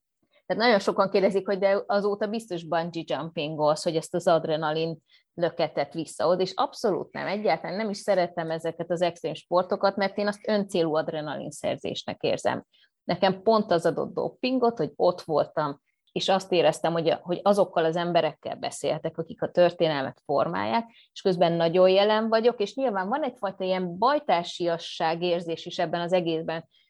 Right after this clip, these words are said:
a kollégát felé, meg amikor több újságíró dolgozik egy helyzetben, és tényleg én, én inkább azt tapasztaltam meg, hogy nagyon segítjük egymást, nagyon támogatjuk egymást. Nyilván vannak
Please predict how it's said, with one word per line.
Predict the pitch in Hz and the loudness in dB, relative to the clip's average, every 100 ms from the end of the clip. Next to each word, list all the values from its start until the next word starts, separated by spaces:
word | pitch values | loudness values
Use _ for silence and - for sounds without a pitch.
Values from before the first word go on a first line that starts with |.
| _ _ - | _ _ -14
a | - | 0
kollégát | 247 262 233 214 214 | 4 6 6 4 4
felé, | 208 196 190 | 0 2 0
meg | 190 160 | 0 -4
amikor | 170 165 170 160 - | -4 -6 -4 -4 0
több | 226 214 | 0 0
újságíró | 214 202 208 185 180 175 175 | 0 0 0 0 2 2 2
dolgozik | 175 175 175 170 175 | 2 2 0 -6 -4
egy | 165 | -4
helyzetben, | 175 170 180 165 170 | -2 -2 0 -2 -4
és | 165 - | -4 2
tényleg | 196 180 160 | 4 4 2
én, | 165 - | -4 -4
én | 180 | -2
inkább | 214 220 180 165 | 0 0 0 0
azt | 175 - | -4 -6
tapasztaltam | 156 160 - - 151 165 156 | -8 -8 -6 -4 -4 -4 -6
meg, | 156 - | -6 -4
hogy | 170 | 0
nagyon | 185 170 | 2 2
segítjük | - - 202 185 165 160 - 170 - | -2 -2 2 2 2 -2 -4 -8 -2
egymást, | 147 156 156 156 - | -2 -2 -4 -4 -4
nagyon | 175 156 143 156 _ _ _ _ | -4 -2 -4 -4 _ _ _ _
támogatjuk | 190 180 185 165 165 - 165 - | 2 4 4 2 2 0 -10 -2
egymást. | 156 156 165 160 - _ _ | -2 0 -2 -2 -4 _ _
Nyilván | - 247 240 190 | -2 0 2 2
vannak | 190 185 170 165 | 2 0 -2 -6